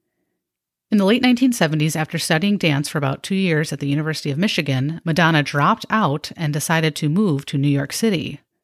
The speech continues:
She didn't want to go the traditional route anymore. She wanted to do everything she could to get and be noticed. Many articles and interviews indicate that Madonna arrived in New York City with less than one hundred dollars in her pocket.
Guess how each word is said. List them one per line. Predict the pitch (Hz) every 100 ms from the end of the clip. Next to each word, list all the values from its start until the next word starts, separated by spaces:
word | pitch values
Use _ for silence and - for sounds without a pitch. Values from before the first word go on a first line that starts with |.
| _ _ _ _
She | - 226
didn't | 233 254
want | 208 202
to | -
go | 170 165
the | 160
traditional | - 165 180 165 131
route | 131 147 147
anymore. | 139 135 143 - - - _ _
She | - 214
wanted | 214 220 208
to |
do | 180 185
everything | - 180 220 214 220
she | - 196
could | 233 185 147
to | 175
get | 170 214 151 - -
and | 180 175 156
be | 196 196 135 156 - _ _ -
noticed. | 175 151 - - - - _ _ _ _ _ _ _ _ _
Many | 180 202 240
articles | 190 208 202 180 160
and | 139
interviews | 180 214 160 143
indicate | 147 151 147 151 143
that | 135
Madonna | 147 156 165 180
arrived | 156 170 175 143 135
in | 143
New |
York | 160 151
City | - 185 147
with | 131
less | 156 160 -
than | 143
one | 139 139
hundred | 165 147
dollars | 135 147 139 131
in | 135
her | 139
pocket. | 151 147 - - -